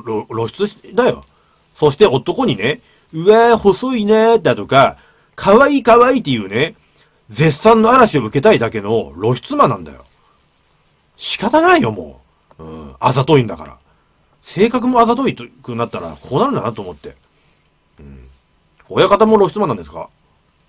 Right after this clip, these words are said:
親方はやりま、うん、親方は、あのー、わからんよ。なんでポンちゃんとラブホに行ったかとかもわからん。なんで親方は、ポンちゃんとラブホに行ったの？そういえば。ねえ。絶対行かないじゃん。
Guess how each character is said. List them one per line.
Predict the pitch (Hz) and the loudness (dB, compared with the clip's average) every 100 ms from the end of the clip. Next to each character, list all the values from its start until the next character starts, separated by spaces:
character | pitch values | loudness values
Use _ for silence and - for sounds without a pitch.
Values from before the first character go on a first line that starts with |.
| _ _ _ _ | _ _ _ _
親 | 101 170 196 | -8 -8 -6
方 | 202 | -2
は | 190 | -2
や | 123 117 | -2 -6
り | |
ま、 | 123 - _ _ _ _ _ _ | -10 -14 _ _ _ _ _ _
う | 107 | -12
ん、 | 95 | -6
親 | 104 185 | -2 0
方 | 202 208 | 2 4
は、 | 196 - - | 4 2 -4
あ | 135 | -4
の | 135 | -2
ー、 | 131 127 127 123 120 120 117 113 | -2 -2 -2 -2 -2 -4 -4 -6
わ | 101 104 | -4 -4
か | 110 | 2
ら | 131 110 | 2 2
ん | |
よ。 | 76 73 - | -4 -18 -4
な | 147 | -2
ん | |
で | 151 | 0
ポ | 139 | 0
ン | 143 | 0
ち | 104 | -2
ゃ | |
ん | |
と | 92 | -6
ラ | 98 | -8
ブ | 104 | -6
ホ | 113 | -8
に | |
行 | 107 | -4
っ | |
た | 123 | -4
か | 113 | -4
と | 101 | -6
か | 135 | -10
も | 113 76 _ | -10 -12 _
わ | - | -16
か | 87 | -12
ら | 90 | -10
ん。 | 87 - _ _ _ _ _ _ - | -12 -14 _ _ _ _ _ _ 0
な | 202 294 | 4 6
ん | |
で | 147 | 6
親 | 131 127 | 2 2
方 | 123 120 | 2 4
は、 | 139 123 - _ _ _ | 4 4 0 _ _ _
ポ | 185 | 0
ン | 180 | 2
ち | 143 | 2
ゃ | |
ん | 107 | -2
と | |
ラ | 95 117 | -2 -4
ブ | |
ホ | 113 139 | -2 -2
に | 135 | 0
行 | |
っ | |
た | 151 120 | 0 -2
の？ | 85 | -4
そ | 98 | -12
う | |
い | 80 | -12
え | |
ば。 | 69 _ _ _ _ _ _ _ _ _ _ _ _ _ | -16 _ _ _ _ _ _ _ _ _ _ _ _ _
ね | 123 117 71 | -4 -4 -6
え。 | _ _ _ _ _ - | _ _ _ _ _ 0
絶 | 202 208 _ | 2 2 _
対 | 247 247 | 2 4
行 | 240 | 2
か | |
な | 233 | 0
い | |
じ | |
ゃ | |
ん。 | - | 0